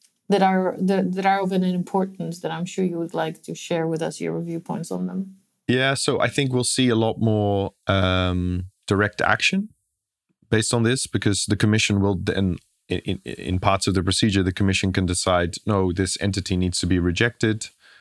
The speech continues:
Speaker 2: So that means that there's, I think, sufficient means to fulfill the criteria of, of, uh, two hundred and sixty-three of the, of the, of the treaty, which means that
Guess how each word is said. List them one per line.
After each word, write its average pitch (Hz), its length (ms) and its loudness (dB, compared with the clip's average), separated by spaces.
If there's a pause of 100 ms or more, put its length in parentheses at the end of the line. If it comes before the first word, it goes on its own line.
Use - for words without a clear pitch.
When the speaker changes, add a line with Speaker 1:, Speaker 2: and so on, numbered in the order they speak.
(140)
Speaker 2:
So 104 160 -2
that 92 160 0
means 95 240 0
that 92 180 -2
there's, - 420 -2 (420)
I 95 80 0
think, 117 240 0
sufficient 98 480 0
means 95 240 0
to 95 100 -2
fulfill 98 360 -2
the 92 80 -2
criteria 90 580 0
of, 87 300 -6
of, 92 360 -4
uh, 87 180 0 (220)
two 101 200 2
hundred 90 240 0
and 87 120 0
sixty-three 92 600 -2
of 87 100 -2
the, 87 140 0
of 85 280 -4
the, 85 400 0
of 92 100 -2
the 92 80 -4
treaty, 185 440 -2 (840)
which 117 200 -4
means 104 260 2
that 87 200 0